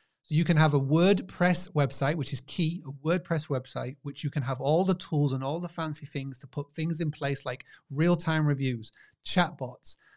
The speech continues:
um, all of the c-, amazing tools. That's just one or two, but to make sure that your website runs smooth,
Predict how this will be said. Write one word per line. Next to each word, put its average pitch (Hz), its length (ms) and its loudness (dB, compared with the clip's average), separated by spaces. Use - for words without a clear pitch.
um, 135 320 0
all 196 260 4
of 202 80 4
the 175 220 6
c-, 147 140 -12
amazing 165 400 4
tools. 147 180 2
That's 127 140 -4
just 151 200 -4
one 151 240 2
or 131 60 4
two, 120 420 -2
but 127 120 -10
to 147 100 0
make 151 140 2
sure 143 140 0
that 135 100 -6
your 131 160 -6
website 147 400 0
runs 180 320 -2
smooth, 139 340 0